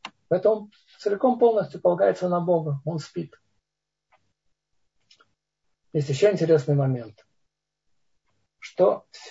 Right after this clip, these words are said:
что Яков видит во сне? Яков видит во сне лестницу, которая стоит на земле и упирается в небо. По этой лестнице поднимаются ангелы, поднимаются и спускаются.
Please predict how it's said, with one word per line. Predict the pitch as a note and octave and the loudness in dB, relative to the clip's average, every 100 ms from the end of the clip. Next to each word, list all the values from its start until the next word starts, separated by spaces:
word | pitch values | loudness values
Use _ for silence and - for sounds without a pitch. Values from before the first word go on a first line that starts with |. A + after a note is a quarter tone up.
| C#3+ | -20
что | - F#3 | -8 2
Яков | F3+ - D3+ D3 | 2 4 2 2
видит | C#3 B2 | -2 -2
во | B2+ | -6
сне? | - - C3 - _ _ _ _ _ _ _ _ _ - | -8 -12 -12 -14 _ _ _ _ _ _ _ _ _ -6
Яков | C3+ G3 G3 | -2 0 0
видит | F3 D3 | -2 0
во | D3 | 0
сне | C#3 E3+ F#3 D#3+ D#3+ - _ _ _ _ _ _ - | 0 -2 2 2 2 -2 _ _ _ _ _ _ 2
лестницу, | D3 D3 C#3+ - C#3+ | 4 4 -2 -6 -8
которая | C3+ C#3 B2+ B2+ C3+ _ _ _ _ _ _ | -2 0 0 -2 -6 _ _ _ _ _ _
стоит | - - C#3+ C#3+ | -8 0 0 2
на | |
земле | C3 C3 C#3 D#3 | 0 0 4 4
и | |
упирается | C#3 C#3+ C#3 B2+ - | 4 2 2 0 -2
в | C#3 | -4
небо. | B2+ A2+ - - _ _ _ _ _ _ _ _ | -4 -6 -12 -20 _ _ _ _ _ _ _ _
По | D3 | 0
этой | C#3+ D3 | 2 2
лестнице | F#3+ G3 D3 D3+ | 2 0 -4 -4
поднимаются | C#3+ C3+ C#3 D3+ D3 C#3 D3 | -4 0 2 4 4 2 -4
ангелы, | D#3+ D3 C3 A#2 - | 0 2 0 -4 -10
поднимаются | C3+ C#3+ D3+ D#3 C#3+ C#3 | -6 -2 2 2 0 -6
и | |
спускаются. | - C3+ - A2+ G2 - | -10 -16 -8 -8 -8 -14